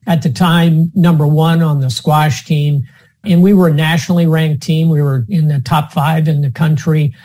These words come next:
And I kind of floated between one, two, and three, depending on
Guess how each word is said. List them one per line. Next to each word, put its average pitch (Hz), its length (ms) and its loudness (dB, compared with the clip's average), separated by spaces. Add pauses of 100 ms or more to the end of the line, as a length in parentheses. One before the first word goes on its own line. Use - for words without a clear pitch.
(160)
And 185 100 2
I 185 100 4
kind 185 180 0
of 160 80 -2
floated 165 380 0
between 156 600 0
one, 156 360 0
two, 156 280 -2
and 143 180 -2
three, 156 380 -2
depending 147 480 -2
on 135 400 -2